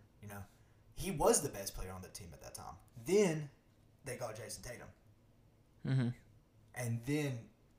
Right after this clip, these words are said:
Speaker 1: Kyrie wouldn't accept that Jason Tatum was better than him.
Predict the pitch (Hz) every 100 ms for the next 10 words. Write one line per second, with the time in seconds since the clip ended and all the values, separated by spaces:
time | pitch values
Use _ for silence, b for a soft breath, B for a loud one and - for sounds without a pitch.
0 | - - 131 135 135 131 123 104 92 -
1 | 151 - 117 107 117 107 - 107 101 92
2 | 104 131 117 92 85